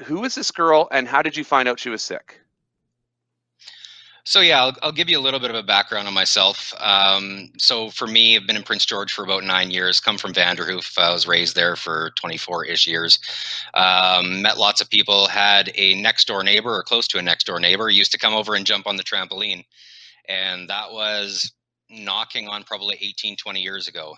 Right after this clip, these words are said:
Speaker 2: And that was the mother to this girl. Her name is Carolyn, uh, Krozik now. Um, but anyways,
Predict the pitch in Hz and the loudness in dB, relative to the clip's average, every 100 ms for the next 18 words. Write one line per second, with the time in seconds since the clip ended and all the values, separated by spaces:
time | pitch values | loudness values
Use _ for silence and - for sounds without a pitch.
0 | 90 87 82 92 95 95 90 85 92 90 | -14 -12 -8 -10 -8 -8 -8 -10 -12 -8
1 | 123 147 113 98 95 - 92 95 98 95 | -8 -8 -10 -10 -10 -10 -10 -10 -10 -12
2 | 92 87 - 104 101 101 98 98 - - | -12 -12 -8 -6 -6 -6 -8 -12 -20 -20
3 | _ 92 87 85 - 107 110 98 92 - | _ -8 -6 -6 -8 -6 -4 -6 -10 -8
4 | 120 120 85 90 _ _ _ _ _ 95 | -6 -6 -8 -14 _ _ _ _ _ -6
5 | 98 95 95 98 98 _ 117 120 117 117 | -4 -4 -6 -10 -18 _ -10 -8 -6 -6
6 | 110 104 | -6 -8